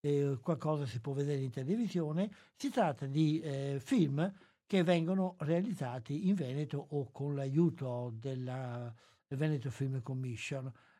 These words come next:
E il, per il duemilaventitré c'è un ricco cantiere in, in azione, e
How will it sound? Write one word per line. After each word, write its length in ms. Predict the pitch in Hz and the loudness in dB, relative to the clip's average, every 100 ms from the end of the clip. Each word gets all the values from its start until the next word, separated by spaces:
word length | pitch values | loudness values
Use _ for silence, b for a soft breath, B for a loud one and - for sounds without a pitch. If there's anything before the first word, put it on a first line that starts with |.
| _ | _
E 280 | 190 190 180 | -2 4 6
il, 480 | 170 165 160 151 131 | 6 4 4 2 0
per 200 | 175 185 | 2 4
il 160 | 160 143 | 4 2
duemilaventitré 1300 | 147 160 196 151 - 160 131 160 196 302 165 165 269 | 2 6 6 6 2 -2 2 2 2 -2 -2 0 0
c'è 220 | - 143 | -2 -4
un 360 | 143 139 135 131 | -2 -4 -4 2
ricco 300 | 196 208 160 | 2 2 -2
cantiere 760 | 147 147 123 165 170 170 156 B B B _ | -2 -4 0 4 4 4 2 B B B _
in, 640 | 160 156 156 156 151 139 - _ _ _ _ _ _ | 2 4 4 2 2 0 -6 _ _ _ _ _ _
in 160 | 196 | 4
azione, 540 | 240 - 170 170 247 240 | 4 4 2 4 4 4
e 640 | 160 143 135 131 123 120 | 4 2 -2 -4 -6 -8